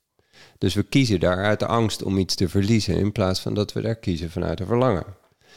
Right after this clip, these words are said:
Nou, en dan is de volgende stap dat we merken dat het niet oké is. Toch gaan we maar door. Nou, dan krijg je nekpijn of rugpijn of je krijgt, eh, last van je maag of hartkloppingen of een hoge bloeddruk. Dan gaan we naar de dokter.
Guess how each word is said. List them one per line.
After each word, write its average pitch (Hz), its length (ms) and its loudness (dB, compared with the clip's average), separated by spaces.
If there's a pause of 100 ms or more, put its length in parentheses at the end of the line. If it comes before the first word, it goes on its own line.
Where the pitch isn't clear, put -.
(680)
Nou, 87 160 -2
en 78 120 -8
dan 80 140 -2
is 92 140 0
de - 80 -8
volgende 95 400 0
stap - 340 -2
dat 85 180 -4
we 90 100 -6
merken 90 400 0
dat 80 100 -2
het 76 120 -8
niet 85 180 -2
oké 98 180 0
is. 101 240 0
Toch 87 200 -2
gaan 82 180 -2
we 80 60 0
maar 82 180 -2
door. 101 320 2
Nou, 92 200 -2
dan 78 80 -4
krijg 82 240 -8
je 85 280 -6
nekpijn 82 640 -4
of - 120 -10
rugpijn 85 600 -2
of 82 100 -12
je - 60 -12
krijgt, 80 400 -8
eh, 80 240 -4
last 82 240 -4
van 90 120 -4
je 82 80 -2
maag 95 360 0
of 78 80 -14
hartkloppingen 82 760 -4
of 80 100 -8
een 85 60 -8
hoge 80 240 -4
bloeddruk. 87 520 -2 (920)
Dan 101 140 -4
gaan 90 180 -2
we 80 60 -2
naar 80 200 -2
de 78 80 -12
dokter. 90 560 -2